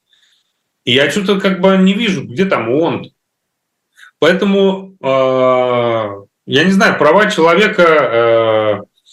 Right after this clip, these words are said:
как, как это в-, была шутка, да, в России только гаишников интересуют права человека. У меня такое ощущение, что они, ну, гаишников и интересуют во всём мире, но не в оон, потому что, ну, когда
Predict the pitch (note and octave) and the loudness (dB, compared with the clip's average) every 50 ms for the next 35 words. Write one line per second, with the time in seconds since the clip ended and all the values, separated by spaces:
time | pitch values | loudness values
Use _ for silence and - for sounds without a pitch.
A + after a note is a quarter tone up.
0 | - - _ _ _ _ _ _ _ _ - A#2 G#2 - - - C3+ A#2+ - B2+ | -20 -20 _ _ _ _ _ _ _ _ -2 0 0 -2 -4 -4 -2 -2 -2 -2
1 | - A#2 A2 G#2+ A2 A2 A2 A2+ A2+ A2+ A2+ A2+ A2 G#2+ A2+ A#2+ B2 A#2+ A#2 - | -2 -4 -4 -4 -6 -6 -8 -10 -10 -12 -12 -12 -6 -2 0 2 4 2 2 2
2 | D3 B2 G2 - A2 A2 C3+ D3+ D3 C3+ C3+ C3+ - F#3 D#3+ C3+ - B2+ B2 C3 | -2 -4 -2 -2 0 2 2 2 2 0 0 0 0 -2 -2 -2 -2 -6 -6 -2
3 | B2 C#3+ F3+ A3 G#3 - D3 - - - - A#2 G#2 G2 A2+ G#2+ G2 - A2+ G2 | 0 0 0 0 -2 -4 -8 -8 -8 -8 -8 -6 -6 -6 -6 -6 -6 -6 -6 -6
4 | F#2+ G#2+ G#2 G2+ G2+ G2 - - G2+ G2 F#2+ F#2+ F#2 F#2+ - - - - - - | -4 -4 -4 -4 -4 -4 -6 -4 -4 -4 -2 -4 -4 -8 -12 -18 -20 -20 -20 -18
5 | - - - _ - B2 D3 E3 F3 F3 - - F3+ E3+ - - A3 G#3 F#3 F#3+ | -18 -20 -20 _ -4 -2 0 0 0 0 0 0 0 0 0 0 -2 0 -2 -2
6 | - D#3 D3 D3 D#3+ E3 E3 D#3+ D3 C3+ D3+ E3 G3+ G3 - G3 F#3 - C#3 - | -2 -2 -2 -2 -4 -4 -4 -4 -2 0 0 0 0 -2 -2 -4 -6 -6 -6 -6
7 | D#3+ E3 F3+ F3+ G3+ F#3+ F#3 F#3+ - C#3 A#2+ A2+ A2 G#2 G2+ - B2+ A#2+ A#2+ C3+ | -4 -4 -4 -2 -2 -2 -2 -2 -2 -6 -6 -6 -6 -8 -6 -6 -6 -4 -2 0
8 | F3 F#3+ F3+ D3 B2+ B2 B2 B2 C3 C#3+ D#3+ D#3 C3 G#2 F#2+ F2 F2+ F#2+ F#2+ G2 | 0 0 0 -2 -2 -4 -4 -4 -4 -2 -2 -2 -2 -2 -2 -4 -8 -10 -10 -8
9 | G2 G#2+ G#2+ - - A#2+ A#2 A#2 - - A#2+ A#2+ C3 D3 D3 C3+ - - - | -8 -8 -8 -6 -4 -4 -2 -2 0 0 0 2 2 2 2 0 -2 -6 -12